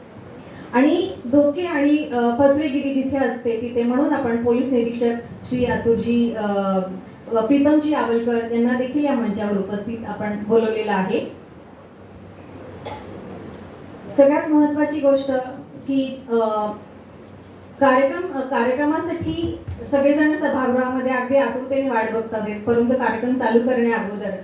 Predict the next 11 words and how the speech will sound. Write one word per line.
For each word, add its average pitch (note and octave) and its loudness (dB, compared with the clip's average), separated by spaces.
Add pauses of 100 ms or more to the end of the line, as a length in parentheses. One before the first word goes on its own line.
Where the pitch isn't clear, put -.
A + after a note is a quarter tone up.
(400)
या C#4 2
कार्यक्रमासाठी C4 0
आम्ही C#4 4
मसापणे D#4 2
आतापर्यंत C#4 0
जे C#4 2
जे F4+ 2
कार्यक्रम C4 0
आयोजित B3+ -2
केले B3+ 0
होते, - -6